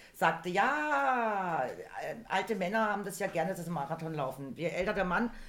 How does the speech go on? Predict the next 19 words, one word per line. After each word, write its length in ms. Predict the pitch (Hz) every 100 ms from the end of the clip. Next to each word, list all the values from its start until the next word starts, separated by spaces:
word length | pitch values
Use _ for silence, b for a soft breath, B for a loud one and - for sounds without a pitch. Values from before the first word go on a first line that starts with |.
| B
dann 200 | 180 196
in 340 | 180 190 180 185
je 80 | 180
mehr 180 | 165 170
meinte 260 | 165 170
er, 40 | 160
er 40 |
müsste 280 | 175 165 160
anfangen 300 | 151 165 160
mit 140 | 160
Laufen 420 | 156 170 233 233 220
und 160 | 165
Joggen 340 | 185 202 240 208
und 240 | 180 175
hier 320 | 180 175 165 B B B
Marathon 480 | - 185 240 220 220
laufen 340 | 208 208 202
und 160 | 180 185
so. 300 | 185 190 190